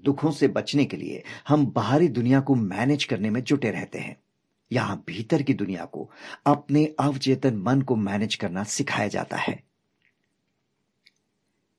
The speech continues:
कितने दिन का है कोर्स? विपश्यना का यह रिहायशी कोर्स कहने को दस दिन का होता है, लेकिन कुल बारह दिन लगते हैं।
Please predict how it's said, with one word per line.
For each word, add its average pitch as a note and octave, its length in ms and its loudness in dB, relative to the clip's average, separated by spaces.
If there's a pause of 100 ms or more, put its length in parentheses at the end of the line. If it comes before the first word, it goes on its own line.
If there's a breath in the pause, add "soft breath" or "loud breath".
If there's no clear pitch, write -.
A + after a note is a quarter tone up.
(120)
कितने E3 300 4
दिन A2+ 200 2
का G2+ 100 2
है F#2 120 -4
कोर्स? - 460 -12 (2000)
विपश्यना F#3 560 6
का G3+ 260 8
यह D3 280 6
रिहायशी A#2 460 2
कोर्स A#2 320 2
कहने A#2 320 0
को G#2+ 220 -2
दस C#3 380 0
दिन C3+ 140 6
का A#2 120 2
होता G2+ 260 -6
है, - 260 -12 (280)
लेकिन A2 320 -2
कुल A#2+ 360 0 (260 loud breath)
बारह C3 500 4
दिन A#2+ 160 0
लगते F#2+ 300 -2
हैं। - 240 -12